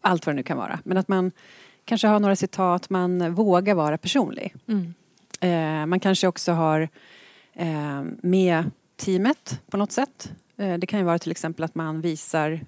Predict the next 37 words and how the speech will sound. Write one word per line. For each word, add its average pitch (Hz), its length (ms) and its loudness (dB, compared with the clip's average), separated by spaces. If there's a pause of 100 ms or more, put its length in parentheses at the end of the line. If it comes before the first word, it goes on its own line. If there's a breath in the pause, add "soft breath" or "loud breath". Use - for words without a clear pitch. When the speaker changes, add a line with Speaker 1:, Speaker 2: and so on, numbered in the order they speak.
Speaker 1:
eh, 147 360 -6
LinkedIn, 160 640 -4
eh, 147 160 -4 (380)
länkar 180 540 -2
till 175 200 -2
teamet - 600 -6
eller 175 240 -2
att 165 80 -8
man 170 120 -4
visar 156 260 -6
på 156 100 -8
annat 156 240 -6
sätt. - 220 -8
Det 185 60 -10
finns 175 260 -6
ju 170 60 -2
en 160 100 -6
del 160 240 -4 (1080 loud breath)
rekryteringssystem 180 880 2
där 170 100 0
man 160 360 -4
tydligt 180 340 -2
kan 190 100 0
s-, - 180 -6
visa 165 280 -6
vilka 160 280 -4
som 160 180 -8
faktiskt - 280 -12
blir - 100 -10
kollegor - 460 -10
och - 80 -12
sådär. - 340 -14
Speaker 2:
Mm. 185 220 -8 (1300)
Speaker 1:
Så - 140 0
att 185 100 -4
man, 190 280 4
eh, 175 200 2